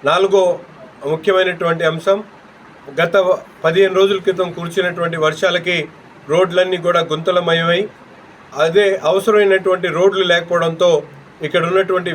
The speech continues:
వ్యాపారస్తులు నిత్యం కూడా అనేక ఇబ్బందులు పడుతున్నటువంటి పరిస్థితుల్లో, రాబోయేటువంటి రోజుల్లో ప్ర-, కేంద్ర రాష్ట్ర ప్రభుత్వాల సహకారంతో, ముఖ్యంగా ఎంఎస్సి, ఎంఎస్సిడిపి ప్రోగ్రామ్ కింద పెద్ద ఎత్తున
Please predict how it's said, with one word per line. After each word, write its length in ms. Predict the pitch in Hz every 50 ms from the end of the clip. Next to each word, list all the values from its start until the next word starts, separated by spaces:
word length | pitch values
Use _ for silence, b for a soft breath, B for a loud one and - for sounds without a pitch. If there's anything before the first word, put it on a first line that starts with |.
| 160
వ్యాపారస్తులు 680 | 160 165 165 170 185 175 175 170 170 - 175 170 160 156
నిత్యం 360 | 160 160 156 - 190 185 180
కూడా 240 | 175 175 170 170 156 143 - - - - - - - -
అనేక 280 | 143 151 190 196 196 196
ఇబ్బందులు 420 | 180 165 151 180 196 190 185 175
పడుతున్నటువంటి 680 | 160 175 170 170 - 175 170 170 165 165 160 160 160
పరిస్థితుల్లో, 480 | 156 - 156 156 156 - 180 165 175 170
రాబోయేటువంటి 680 | 151 147 160 165 165 185 185 180 170 175 170 165 165
రోజుల్లో 440 | 160 170 170 165 170 170 175 175 165 147 - - - - - - - - - - - - - - - 160 156 127 156
ప్ర-, 140 | 156 151 - -
కేంద్ర 280 | 175 185 196 190 196 190
రాష్ట్ర 340 | 175 170 170 160 - - 175
ప్రభుత్వాల 520 | - 165 165 160 180 170 185 175 170 165
సహకారంతో, 680 | 160 - 160 156 165 165 190 180 175 175 170 165 196 180
ముఖ్యంగా 500 | 165 160 160 - 185 185 185 180 170 165 156 - - - - - - - - - - 135
ఎంఎస్సి, 460 | 139 165 190 202 196 196 - - 196 - - - - - 151
ఎంఎస్సిడిపి 880 | 156 175 196 202 196 - 202 185 165 185 180 165 180 180 160 151 160 - - - - - - - -
ప్రోగ్రామ్ 440 | 156 175 190 185 202 202 196 190 185
కింద 220 | 170 175 175 180 185 175 165 151 - - - -
పెద్ద 200 | 156 160 160 196
ఎత్తున 520 | 196 185 175 - 185 185 180 175 156 131